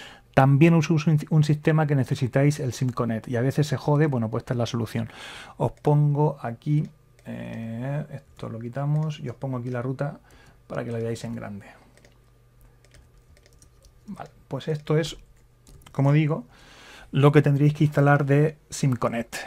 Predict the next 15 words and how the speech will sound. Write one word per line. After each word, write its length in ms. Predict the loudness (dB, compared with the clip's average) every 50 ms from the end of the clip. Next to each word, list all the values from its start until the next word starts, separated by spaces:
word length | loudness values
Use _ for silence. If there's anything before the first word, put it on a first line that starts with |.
| -16 -14 -10
Y 420 | -6 -4 -2 -2 -2 -2 -2 2
voy 100 | 2 2
a 20 | 2
echarle 240 | 4 2 2 4
un 80 | 4 4
vistazo 760 | 2 0 2 4 4 4 4 2 2 4 4 4 4 0 -4 _
al 320 | -2 0 0 0 -2 -4 -2
chat, 260 | -2 -2 -2 -2 -4
a 100 | -6 -4
ver 120 | -4 -4 -2
si 100 | -2 -2
hay 40 | -2
algo 180 | -2 -2 -2
por 120 | -2 -2 -2
aquí. 320 | 0 2 2 2 2